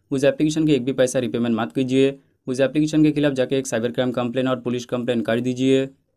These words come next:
और गाइस, अगर इस टाइप के सेवन डेज और एट डेज वाली लोन एप्लीकेशन की तरफ से लोन रीपेमेंट के लिए आपका कॉन्टैक्ट लिस्ट को कॉल करके बहुत तरीके से हैरेसमेंट और ब्लैकमेल किया जा रहा है,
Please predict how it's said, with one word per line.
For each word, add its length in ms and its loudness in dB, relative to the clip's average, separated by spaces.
और 200 2
गाइस, 160 0
अगर 120 2
इस 160 2
टाइप 100 2
के 60 4
सेवन 200 2
डेज 120 2
और 60 6
एट 60 4
डेज 200 2
वाली 140 4
लोन 160 2
एप्लीकेशन 380 0
की 60 2
तरफ 140 0
से 100 -2
लोन 160 2
रीपेमेंट 280 -2
के 60 0
लिए 100 4
आपका 220 0
कॉन्टैक्ट 280 -2
लिस्ट 160 -4
को 120 -2
कॉल 200 0
करके 200 -2
बहुत 200 -2
तरीके 180 -4
से 100 -4
हैरेसमेंट 480 -4
और 140 0
ब्लैकमेल 340 -4
किया 180 0
जा 160 0
रहा 120 0
है, 140 -4